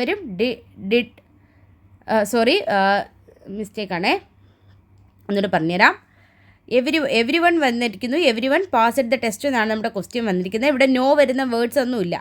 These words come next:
അല്ലേ? അപ്പോൾ നമ്മുടെ ടാഗിൽ എന്ത് വരും? No വരുന്ന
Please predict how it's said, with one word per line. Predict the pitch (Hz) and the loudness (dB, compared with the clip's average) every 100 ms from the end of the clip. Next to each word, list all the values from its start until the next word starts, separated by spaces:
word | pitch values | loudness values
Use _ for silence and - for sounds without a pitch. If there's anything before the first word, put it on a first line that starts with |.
| - | -2
അല്ലേ? | 320 262 - _ - | 2 2 0 _ -14
അപ്പോൾ | 202 262 | -4 0
നമ്മുടെ | 247 254 269 | 2 0 2
ടാഗിൽ | 220 226 285 254 | 4 4 2 0
എന്ത് | 254 254 | 0 2
വരും? | 233 233 226 - _ 240 | 2 0 -6 -16 _ -4
No | 262 285 | 2 4
വരുന്ന | 240 233 | 4 2